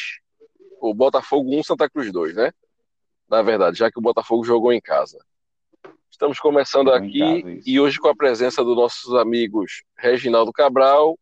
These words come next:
Speaker 1: e Francisco de Assis. Senhores, Santa Cruz surpreendeu, é, jogou organizado, dominou as ações,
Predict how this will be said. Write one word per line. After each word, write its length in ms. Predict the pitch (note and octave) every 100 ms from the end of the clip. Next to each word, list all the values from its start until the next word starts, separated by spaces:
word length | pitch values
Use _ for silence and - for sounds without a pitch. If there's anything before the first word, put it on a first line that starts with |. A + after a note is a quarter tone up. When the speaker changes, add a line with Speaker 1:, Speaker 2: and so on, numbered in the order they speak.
| _
Speaker 1:
e 100 | C#3
Francisco 560 | - D#3+ - C3+ -
de 140 | C#3 C#3+
Assis. 600 | A2+ - E2 - - _ _ _ _ _ _ _ _ _ _ _ _ _ _ _ _
Senhores, 600 | - D3+ F3+ G3+ C#3+ - - - - _ _ _ _ _ _ _
Santa 400 | - D#3+ E3+ D3+
Cruz 280 | D3+ F3 -
surpreendeu, 920 | D#3+ - D#3+ C3+ G#2+ A#2+ C3+ E3+ F#3+ _ _ _ _ _ _ _ _ _ _ -
é, 440 | F2+ F2+ F2+ F2
jogou 400 | - B2 A#2 B2
organizado, 1200 | C3 A#2+ B2 B2 G2 - G#2+ C3 C#3 C#3 C3 C#3+ C#3 _ _ _ _ _ _ _
dominou 420 | - C#3+ C#3+ C3 B2+
as 140 | B2
ações, 960 | G2+ - A#2 B2+ C3+ C#3 C3+ C3+ -